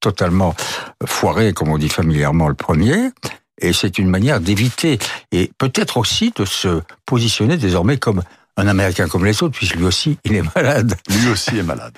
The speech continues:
Speaker 1: Mais bon, euh, je ne sais pas quel effet ça peut avoir. Moi, il me semble que de toute façon,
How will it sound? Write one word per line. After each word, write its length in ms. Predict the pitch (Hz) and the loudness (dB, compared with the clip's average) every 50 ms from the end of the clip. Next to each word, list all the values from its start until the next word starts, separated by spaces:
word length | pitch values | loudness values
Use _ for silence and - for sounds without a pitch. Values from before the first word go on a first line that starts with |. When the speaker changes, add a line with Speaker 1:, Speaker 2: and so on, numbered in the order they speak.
| - - - - _ - | -20 -20 -20 -12 _ 0
Speaker 1:
Mais 140 | 110 117 107 | 2 2 2
bon, 320 | 87 131 135 98 - - - _ - - | 2 2 2 2 0 -4 -10 _ -6 -2
euh, 380 | 113 110 104 98 95 98 95 90 | 0 0 2 2 0 0 0 -2
je 200 | - - - 180 | -2 0 0 0
ne 60 | 165 | 0
sais 180 | - - 147 | 2 0 -2
pas 160 | 135 - 143 120 | 0 0 -2 -2
quel 180 | - 117 101 | 0 -2 0
effet 240 | 95 92 - 98 90 | 0 0 0 -2 -2
ça 140 | - - 80 | 0 -2 -2
peut 160 | - 82 78 | 0 0 0
avoir. 240 | 73 73 80 76 78 | 2 2 0 2 2
Moi, 100 | 98 110 | 2 2
il 80 | 113 | 2
me 140 | 113 120 120 | 4 2 2
semble 240 | 110 - 143 123 101 | 2 0 0 0 0
que 60 | 104 | 0
de 60 | 87 | -2
toute 200 | - - 117 - | -2 -2 -4 -2
façon, 360 | - 95 85 - - 78 76 | -2 -2 -2 0 -2 -2 -2